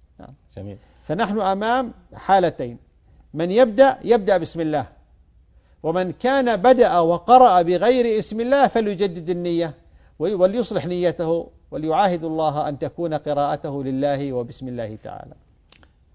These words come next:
Speaker 2: ومصداقاً لكلامك دكتور زيد في قوله في التي، آية التي بعدها: "اقرأ وربك الأكرم"،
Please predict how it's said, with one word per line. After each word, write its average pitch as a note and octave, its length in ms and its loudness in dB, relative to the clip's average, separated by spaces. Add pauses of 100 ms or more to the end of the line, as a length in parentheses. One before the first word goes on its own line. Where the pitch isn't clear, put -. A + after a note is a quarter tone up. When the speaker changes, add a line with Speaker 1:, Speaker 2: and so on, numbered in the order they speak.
Speaker 2:
ومصداقاً B2+ 440 -8
لكلامك A#2 480 -10
دكتور G#2 260 -16
زيد A2 300 -10
في - 160 -20
قوله A2 400 -14
في G2+ 100 -18
التي، G2+ 380 -16
آية A#2 80 -10
التي G2+ 240 -14
بعدها: A2+ 380 -14
"اقرأ C3 400 -12 (140)
وربك A2+ 580 -12
الأكرم"، - 400 -20